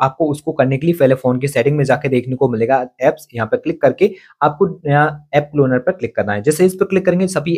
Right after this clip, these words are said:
एप्स आपके सामने होंगे जिनका आप इस फोन के अंदर क्लोन कर सकते हो। किस ऐप का क्लोन करना है उस पर आप इस तरह से क्लिक कीजिए and on कीजिए। on करते ही आपको यहाँ कुछ टाइमिंग चलेगी, जिसके बाद चाहे तो आप इसका रीनेम कर पाएंगे। जैसे कि आपको फोन पे नाम से देखने को मिलेगा,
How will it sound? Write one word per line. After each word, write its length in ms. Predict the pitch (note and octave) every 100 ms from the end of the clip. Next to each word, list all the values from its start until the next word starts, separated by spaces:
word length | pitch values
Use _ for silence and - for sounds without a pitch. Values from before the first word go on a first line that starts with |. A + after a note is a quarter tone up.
| C#3+
एप्स 160 | C#3+
आपके 240 | B2+ B2 C#3
सामने 280 | B2+ C3+
होंगे 180 | C3 C#3+
जिनका 280 | D3+ C3+ C#3+
आप 100 | D3+
इस 60 | -
फोन 140 | D3 C3+
के 80 |
अंदर 140 | C3 F3+
क्लोन 300 | F3+ B2 A2+
कर 120 | A2
सकते 280 | G#2+ G#2+ -
हो। 60 | A2+ - - -
किस 120 | A3
ऐप 140 | G#3 -
का 60 |
क्लोन 280 | G#3+ F#3 F3+
करना 140 | E3+ E3+
है 40 |
उस 100 | E3+
पर 60 | E3
आप 120 | C#3
इस 80 | D3
तरह 100 | D3
से 100 | C#3+
क्लिक 200 | D3+ D#3
कीजिए 260 | D3+ D3+ D#3+
and 140 | C#3 C3+
on 180 | B2+ D3
कीजिए। 240 | D#3 F3+
on 120 | F#3+ D#3
करते 200 | C#3+ C#3+
ही 40 | D#3+
आपको 220 | C3 D3
यहाँ 140 | C#3 -
कुछ 140 | -
टाइमिंग 280 | A#2+ B2+ C3+
चलेगी, 400 | - F3+ F#3 G3 F#3+ - _
जिसके 280 | A3+ E3+ G3+
बाद 120 | A3+
चाहे 260 | A3+ C#3+ D#3+
तो 100 | G#3
आप 100 | G3+
इसका 200 | F#3 G3
रीनेम 320 | D3+ A2+ A2+
कर 140 | A2 G2+
पाएंगे। 340 | G#2 G#2 G#2+ -
जैसे 200 | A#2+ -
कि 60 | C#3
आपको 160 | C3
फोन 240 | D3 B2 B2+
पे 100 | D3+
नाम 160 | D#3
से 120 | D#3+ E3
देखने 240 | F3 E3+
को 120 | F3
मिलेगा, 300 | D#3+ D3+ G#3+